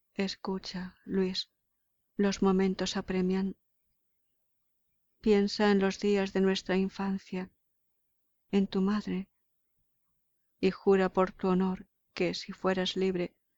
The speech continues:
te casarías conmigo". Luis vaciló, aturdido. "Jura",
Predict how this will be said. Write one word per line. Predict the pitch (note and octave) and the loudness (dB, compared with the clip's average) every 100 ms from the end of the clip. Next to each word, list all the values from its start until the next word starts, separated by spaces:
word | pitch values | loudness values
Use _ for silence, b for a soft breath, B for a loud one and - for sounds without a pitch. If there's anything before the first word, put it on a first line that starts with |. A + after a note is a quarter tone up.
| _ _ _ | _ _ _
te | G3+ | -4
casarías | F#3+ F#3 F3+ F#3 F3+ F3+ | -2 -4 -4 -2 -2 -4
conmigo". | - F3 F3+ F#3+ F#3+ - _ _ _ _ _ _ _ _ _ _ _ _ _ _ _ _ _ _ _ _ _ _ _ _ _ _ _ _ _ _ _ _ _ _ _ _ | -2 0 0 -2 -8 -10 _ _ _ _ _ _ _ _ _ _ _ _ _ _ _ _ _ _ _ _ _ _ _ _ _ _ _ _ _ _ _ _ _ _ _ _
Luis | - F#3 F#3 F#3 - - _ _ | -4 2 2 0 -6 -14 _ _
vaciló, | - F3+ F3 - E3+ F3 E3+ F3 - _ _ | -4 -2 -2 -2 -2 0 -2 -4 -12 _ _
aturdido. | - F3 - F3+ F3+ F3 F3 F#3 _ _ _ _ _ _ _ _ _ _ _ _ _ _ _ _ _ _ _ _ _ _ | -4 -2 -2 -4 -4 -4 -4 -8 _ _ _ _ _ _ _ _ _ _ _ _ _ _ _ _ _ _ _ _ _ _
"Jura", | - - A#3 A3 F#3+ | -6 0 2 0 -6